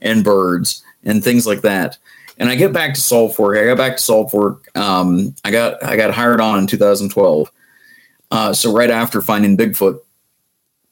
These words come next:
came, I think they, they came out to the park in two thousand eleven. Uh, it was two thousand ten, two thousand eleven when they came out to the park. I can't, I can't remember.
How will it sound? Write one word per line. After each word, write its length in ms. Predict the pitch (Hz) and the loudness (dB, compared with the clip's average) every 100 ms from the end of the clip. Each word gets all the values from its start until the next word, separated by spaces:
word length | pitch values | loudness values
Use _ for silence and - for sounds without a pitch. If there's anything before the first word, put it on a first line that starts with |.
| - | -8
came, 260 | 110 104 98 | -4 -2 0
I 180 | 95 101 | 0 0
think 220 | 110 101 | 0 0
they, 180 | 104 - | 0 0
they 220 | 101 104 | -2 -2
came 180 | 113 107 | -2 -2
out 140 | 98 | -2
to 60 | - | -4
the 100 | 95 | -2
park 280 | 104 95 | 0 0
in 120 | 98 95 | -2 -2
two 140 | 104 | 2
thousand 280 | 95 98 85 | 2 0 0
eleven. 460 | 92 95 69 98 - _ _ _ _ | 0 0 0 -4 -6 _ _ _ _
Uh, 100 | 95 | -6
it 40 | 95 | -4
was 140 | - | -2
two 100 | 117 | 0
thousand 300 | 107 98 98 | 2 2 0
ten, 240 | 95 101 101 | -2 0 0
two 120 | 101 | 2
thousand 280 | 98 92 85 | 2 2 0
eleven 240 | 90 85 | 0 2
when 80 | 87 | 0
they 100 | 90 | 0
came 160 | 98 | -2
out 100 | 87 78 | -2 -4
to 40 | |
the 80 | 76 | -6
park. 360 | - 69 69 76 | -2 -2 -2 -4
I 80 | |
can't, 200 | 98 92 | -2 -2
I 60 | - | -2
can't 240 | - 82 | -2 -2
remember. 460 | - - - 76 | 0 0 0 -2